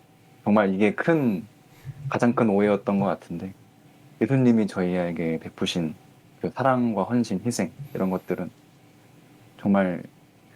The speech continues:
자비이고 은혜고 구애가, 구애가 아니라 그 정말 높으신 위치에서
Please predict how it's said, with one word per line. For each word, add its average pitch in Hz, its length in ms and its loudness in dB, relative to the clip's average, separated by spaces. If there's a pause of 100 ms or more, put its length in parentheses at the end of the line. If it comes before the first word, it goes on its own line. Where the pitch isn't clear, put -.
(960)
자비이고 113 920 2 (200)
은혜고 113 560 2 (1080)
구애가, 107 400 4
구애가 107 400 4
아니라 87 320 -4 (800)
그 85 240 0 (380)
정말 156 340 4
높으신 110 460 0
위치에서 85 460 -8